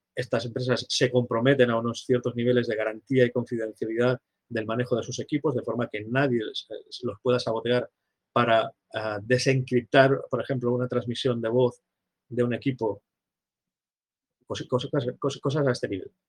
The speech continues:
Pero fíjate que esa desencripta-, que esa, que ese, esa ingeniería inversa nos ha llevado a que equipos tan sencillos, repito otra vez, como el G D setenta y siete, se puedan utilizar para construir un D M O, es decir, un nodo de la red.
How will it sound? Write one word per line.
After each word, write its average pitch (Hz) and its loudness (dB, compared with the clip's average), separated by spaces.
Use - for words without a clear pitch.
Pero 139 8
fíjate 190 4
que 151 8
esa 170 8
desencripta-, 160 4
que 151 -4
esa, 147 2
que 147 0
ese, 147 0
esa 123 0
ingeniería 131 2
inversa 165 4
nos 135 0
ha 156 0
llevado 165 8
a 143 4
que 107 -2
equipos 127 -4
tan 175 2
sencillos, 117 -2
repito 143 -2
otra 135 2
vez, 123 0
como 117 -6
el 117 -6
G 175 2
D 180 4
setenta 180 -2
y - -4
siete, 180 -2
se 156 4
puedan 196 6
utilizar 196 0
para 175 4
construir 170 4
un 175 6
D 156 8
M 120 2
O, 95 -8
es 123 -8
decir, 127 -2
un 151 4
nodo 170 8
de 123 6
la 107 0
red. - -10